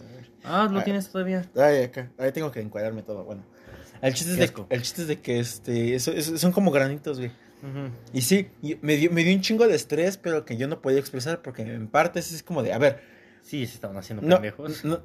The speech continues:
Speaker 1: ¿eh?
Speaker 2: Se estaban haciendo pendejos.
Speaker 1: Güey, es que no pasó ni un minuto y nos, y se arrancó solito, güey. Yo, yo, yo estaba en mi postura de, mira, no fue nuestra culpa. Se supone que el manager está arreglado.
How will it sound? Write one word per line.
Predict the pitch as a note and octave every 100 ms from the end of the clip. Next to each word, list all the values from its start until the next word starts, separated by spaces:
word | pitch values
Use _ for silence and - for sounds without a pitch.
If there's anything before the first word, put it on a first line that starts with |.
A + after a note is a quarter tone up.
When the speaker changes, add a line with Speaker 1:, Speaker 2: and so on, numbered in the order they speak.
| _
Speaker 1:
¿eh? | F3 E4+ - _ _
Speaker 2:
Se | -
estaban | B2 C3 C3
haciendo | G#2 A#2 A2
pendejos. | - G2 A#2+ G3+
Speaker 1:
Güey, | G#3+
es | -
que | G#3+
no | A3
pasó | A3 G#3
ni | G#3+
un | G#3+
minuto | G3+ F#3+ F#3+
y | F3
nos, | C3+ B2 C#3+
y |
se | B2 D#3
arrancó | C#3 C#3+ F#3 G3
solito, | F#3+ G#3+ G#3+ A3 A3
güey. | G3+
Yo, | F#3 B3
yo, | A#3+ F4 G4
yo | D#4+
estaba | C#4+ D4+
en |
mi | B3
postura | - D3+ - G3+ G3+
de, | C#3+ B2
mira, | C#3 B2
no | B2+ F3+
fue | A3+
nuestra | B3 G#3 C3+ A2+
culpa. | E3 D3+ - A#2
Se |
supone | B2 A#2+ G3+ A#3
que | A#3
el | C#3
manager | D3+ F3+ F#3 E3+ D#3+ -
está | C3+ -
arreglado. | A3+ E3+ F3 A3+ A3+